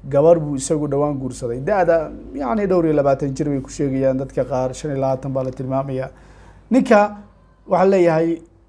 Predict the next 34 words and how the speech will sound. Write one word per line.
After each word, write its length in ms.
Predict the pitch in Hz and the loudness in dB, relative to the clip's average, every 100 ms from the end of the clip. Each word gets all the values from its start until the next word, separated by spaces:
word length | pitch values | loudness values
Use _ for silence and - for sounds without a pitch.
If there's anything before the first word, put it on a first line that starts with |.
| _ _ _ _ _ - - | _ _ _ _ _ -14 -10
mashaakil 400 | 139 160 143 139 | -2 -2 -2 -2
baa 80 | 120 | -2
haysta. 280 | 104 92 - - - - - - - - | -4 -12 -16 -20 -20 -20 -20 -20 -20 -2
Afar 260 | 220 220 190 | 0 2 2
iyo 80 | 165 | 4
labaatan 440 | 147 143 180 180 156 | 4 2 0 -4 -4
cisho 220 | 156 147 | -6 -6
keliya 380 | - 180 131 - - - - | 0 0 0 -2 -10 -12 -2
ayuu 140 | 185 | 2
gabadhaasi 480 | 160 202 170 147 - | 4 4 4 2 -4
qabay 260 | - 135 | -4 -4
markaa. 360 | 139 139 131 104 - _ _ - | -2 -4 -8 -16 -20 _ _ 0
Haweeneydaasi 560 | 170 226 202 185 - | 2 4 4 4 2
u 60 | 240 | -2
dhaxaysay 440 | 185 147 160 - | -2 0 0 0
afar 160 | 190 196 | -4 -2
iyo 40 | 175 | 0
labaatan 260 | 160 160 175 | 0 -2 -6
cisho 160 | 160 170 | -6 -2
bay 80 | 160 | 0
wada 220 | 147 147 | 2 0
noolaayeen. 500 | 147 147 151 175 170 - - - - - - - | 2 2 4 2 0 -10 -20 -10 -8 -8 -14 -16
Kadibna 340 | - 185 208 196 | -2 0 2 4
waa 80 | |
lagu 200 | 165 156 156 | 4 2 -2
kala 200 | 160 131 | -4 -4
guuray 260 | 131 139 | -4 -6
gurigii. 340 | 135 131 110 - - - - - | -4 -8 -8 -14 -20 -20 -20 -10
Dib 340 | 160 294 208 147 | 2 2 2 0
dambe 280 | 180 156 | 0 4
la 120 | 180 160 | 2 2
isuguma 380 | - 147 147 | -2 -4 -4
salaamin 420 | 156 156 139 135 135 | -4 -2 -4 -4 -4
markaas. 480 | 131 131 110 - | -6 -6 -16 -18